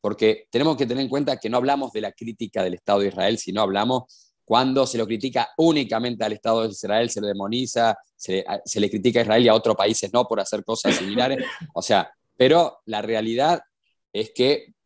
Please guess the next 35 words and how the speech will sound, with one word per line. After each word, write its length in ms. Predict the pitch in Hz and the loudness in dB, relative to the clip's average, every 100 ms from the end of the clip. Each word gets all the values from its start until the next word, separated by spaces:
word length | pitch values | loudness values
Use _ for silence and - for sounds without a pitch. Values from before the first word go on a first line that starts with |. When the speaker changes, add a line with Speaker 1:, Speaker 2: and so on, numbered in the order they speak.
| _ | _
Speaker 1:
la 180 | 117 110 | 0 2
ley 300 | 123 151 147 | 4 2 2
es 140 | 120 107 | -2 0
muy 120 | 135 | 0
difícil, 480 | 120 - 123 147 - | 0 -4 -4 -4 -2
que 80 | 104 | 0
era 120 | 104 | 2
una 180 | 135 127 | 2 0
de 40 | |
las 100 | 110 | -2
posibilidades. 800 | - - 110 110 117 143 - _ _ - | -4 -6 0 2 2 0 -6 _ _ -6
La 220 | 92 131 | 0 2
otra 220 | 160 147 | 2 0
posibilidad 560 | 127 127 127 139 120 - - | -2 -4 0 2 0 -2 -8
era 180 | 117 117 | -4 -2
la 120 | 113 | 0
doctrina, 720 | 113 107 156 165 143 135 156 _ _ _ | -2 -4 -2 0 0 -4 -8 _ _ _
que 100 | - | -8
algunos 580 | 95 113 123 113 - - | -2 0 2 0 -2 -12
doctrinarios 840 | - 104 101 104 123 135 120 101 - _ - | -4 -2 -2 -2 2 4 6 4 0 _ -8
empiecen 580 | 98 95 131 131 117 - | -6 0 0 2 -2 -4
a, 440 | 101 101 95 90 - - | -4 0 0 -2 -6 -4
a 100 | 104 | -4
escribir 440 | - 104 127 156 | -2 2 4 4
sobre 320 | - 113 107 | 4 2 2
la, 220 | 104 98 - | 2 2 0
la, 340 | 107 98 95 - | -2 0 -2 -4
la 200 | 101 98 | -6 -6
necesidad 500 | 101 - - 117 131 | -8 -8 -2 2 4
de, 220 | 123 117 | 4 0
de 140 | 113 | -4
tomar 320 | 104 101 131 139 | -4 0 0 0
este, 540 | 117 113 104 98 92 _ _ _ _ | -2 -2 0 -2 -6 _ _ _ _
esta 680 | 110 110 - 104 101 95 95 | -6 -2 4 6 6 4 2
definición, 920 | 98 95 - 98 101 - 143 127 160 | -2 -8 -8 -8 -4 2 4 4 0